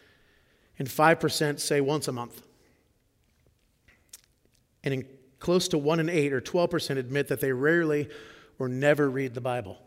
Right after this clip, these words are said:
And I thought to myself, "Those are scary numbers." And, and I share this today not to make us feel guilty.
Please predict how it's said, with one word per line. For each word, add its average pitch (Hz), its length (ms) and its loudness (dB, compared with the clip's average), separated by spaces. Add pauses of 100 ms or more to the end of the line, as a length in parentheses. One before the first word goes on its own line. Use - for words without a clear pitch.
(2250)
And 185 80 -2
I 156 40 0
thought 147 200 2
to 156 60 -2
myself, 143 440 0
"Those 151 180 -2
are 147 60 -4
scary 147 460 -4
numbers." 131 560 -10 (2000)
And, 151 220 -2
and 160 100 -4
I 156 80 0
share 185 380 4
this 180 280 2
today 147 520 0
not 160 280 -2
to 175 60 0
make 160 200 0
us 156 160 -2
feel 151 160 0
guilty. 135 480 -4